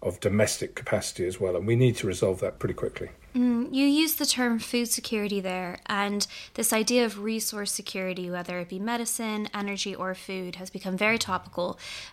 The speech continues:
Speaker 2: over the past few years as we've had a series of crises, first the pandemic, then Russia's invasion into Ukraine.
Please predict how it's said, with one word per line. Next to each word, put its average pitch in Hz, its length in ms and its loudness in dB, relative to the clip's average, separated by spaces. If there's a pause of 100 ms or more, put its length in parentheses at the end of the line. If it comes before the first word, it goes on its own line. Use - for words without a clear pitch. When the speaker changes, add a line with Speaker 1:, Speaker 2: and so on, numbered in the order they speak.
Speaker 2:
over 214 160 2
the 202 80 -2
past 190 320 2
few 208 80 -2
years 175 440 0
as 190 180 0
we've 196 140 -2
had 180 440 2
a - 60 -8
series 269 440 6
of 175 140 -6
crises, 185 540 -2
first 202 260 0
the 190 60 -8
pandemic, 175 720 -2 (380)
then 196 420 6
Russia's 190 420 -2
invasion 185 500 -2
into 185 320 -4
Ukraine. 180 680 -6